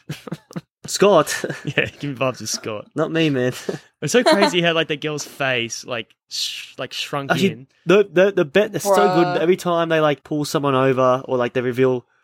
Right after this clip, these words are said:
Speaker 2: like, there's someone dying, so, like, the, <sighs> looks so amazing.
Speaker 1: Ugh.
Speaker 2: When it, especially when her face sinks in, too. It shrinks.
Speaker 3: Mm.
Speaker 2: Oh.
Speaker 3: Oh, so scary. Ugh. Same with, um,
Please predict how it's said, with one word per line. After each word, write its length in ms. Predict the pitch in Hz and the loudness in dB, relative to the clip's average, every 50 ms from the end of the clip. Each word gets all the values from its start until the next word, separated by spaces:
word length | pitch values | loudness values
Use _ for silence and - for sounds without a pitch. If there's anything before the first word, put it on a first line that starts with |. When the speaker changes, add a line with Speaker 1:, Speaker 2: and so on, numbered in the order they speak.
| _ - | _ -6
Speaker 2:
like, 120 | - 127 | -4 2
there's 200 | 120 131 123 120 | 4 4 4 4
someone 220 | - 139 131 120 113 | 0 0 0 0 2
dying, 400 | - 117 110 113 113 113 113 110 | 2 2 2 2 0 0 -2 -4
so, 160 | - - - _ - | -10 -12 -14 _ -14
like, 160 | - 120 - | -14 -14 -14
the, 140 | - - - _ - | -14 -20 -20 _ -20
<sighs> 140 | - - - | -20 -20 -20
looks 160 | - 143 - - | -20 -16 -12 -6
so 280 | - 147 143 139 - - | -2 -2 0 -2 -2 -4
amazing. 460 | 123 117 117 117 120 117 113 113 113 _ _ _ _ _ _ _ _ _ - | -8 -8 -6 -4 -4 -6 -6 -10 -14 _ _ _ _ _ _ _ _ _ -16
Speaker 1:
Ugh. 100 | 117 110 | -8 0
Speaker 2:
When 120 | 143 147 | 2 2
it, 60 | 151 156 | 4 4
especially 220 | 180 151 208 196 208 | 4 2 4 4 4
when 60 | 214 | 4
her 60 | 196 156 - | 4 4 2
face 400 | - 151 151 156 147 - - - - | 2 2 2 0 -2 -6 -10 -10 -10
sinks 500 | - - - - - 156 143 131 - - | -8 -6 -4 0 0 0 0 0 2 2
in, 220 | 131 135 151 165 | 2 2 2 -2
too. 360 | 143 - 131 135 151 185 185 - _ _ _ _ _ _ - | -2 0 0 0 0 -2 -6 -10 _ _ _ _ _ _ -18
It 120 | - - - - _ _ _ _ _ _ _ - | -16 -14 -14 -16 _ _ _ _ _ _ _ -14
shrinks. 380 | - - - - 131 - 196 190 | -10 -8 -2 0 2 2 2 2
Speaker 3:
Mm. 40 | 190 | 0
Speaker 2:
Oh. 300 | - 113 101 95 104 - _ _ _ - | 0 -2 -2 -4 -8 -14 _ _ _ 0
Speaker 3:
Oh, 300 | 208 196 190 180 180 185 | 2 2 4 4 4 2
so 160 | - - 196 | 2 0 0
scary. 680 | 190 - - 180 165 165 165 165 165 160 165 196 233 - _ _ _ _ _ _ _ - | 0 -2 -4 -4 -6 -4 -4 -6 -6 -6 -8 -10 -14 -20 _ _ _ _ _ _ _ 0
Ugh. 340 | 220 226 226 226 214 - - - _ _ _ _ _ - | 4 6 6 6 6 4 2 -6 _ _ _ _ _ -4
Same 260 | - - 269 269 277 285 | 2 4 4 4 6 4
with, 120 | 285 269 254 | 2 4 4
um, 400 | 247 240 240 233 226 214 170 | 4 4 4 2 0 -2 -4